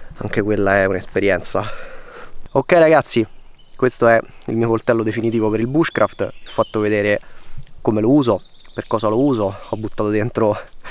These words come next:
diverse cosette in questo video, spero come al solito che vi sia piaciuto. Lasciatemi un commento, magari fatemi sapere voi che coltelli prediligete, se siete come me che preferite i coltellini o se portate con voi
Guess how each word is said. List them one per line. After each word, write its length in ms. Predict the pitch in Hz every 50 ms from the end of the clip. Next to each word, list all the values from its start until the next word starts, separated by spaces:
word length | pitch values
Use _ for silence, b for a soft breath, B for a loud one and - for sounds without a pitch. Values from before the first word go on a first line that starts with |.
| B B B B B
diverse 340 | B 113 117 120 - - 120
cosette 360 | 107 107 113 131 123 - -
in 60 | 104 -
questo 280 | - 104 - - 120
video, 300 | 113 117 117 107 107 104
spero 400 | - - - 110 110 107 107 - - - - - -
come 160 | - 113 113
al 80 | 113 -
solito 460 | - - 120 113 110 107 107 104 - - -
che 100 | - -
vi 120 | 107 98 104
sia 120 | - 104 98
piaciuto. 420 | 104 98 104 101 95 98 101 - - -
Lasciatemi 360 | - 120 - - 156 151 143 131
un 80 | 123
commento, 480 | - - 131 135 151 185 190 170 - 113
magari 320 | 113 117 127 120 110 113
fatemi 280 | 107 127 117 120 117 117
sapere 360 | 113 120 110 120 117 113 113
voi 340 | 113 120 117 113 110 107 110
che 140 | - 120 -
coltelli 420 | - 110 - - 120 113 110 110
prediligete, 720 | 110 110 107 110 110 113 113 113 127 147 156 139 113 107
se 80 | 101 110
siete 260 | - - - 107 110
come 200 | 107 107 107 107
me 320 | 110 117 123 127 123 123 - B B B B B B B B B B
che 100 | B 107
preferite 640 | - - 113 113 117 117 117 120 117 117 117 113 117 - B B B B B B B B B B B B
i 80 | B 131
coltellini 800 | 110 120 120 - - 123 120 123 131 165 156 139 127 117 113 104
o 80 | 117
se 160 | - - -
portate 380 | - - 113 - - 120 113 107
con 200 | 107 110 110 110
voi 420 | 110 117 117 113 110 107 107 107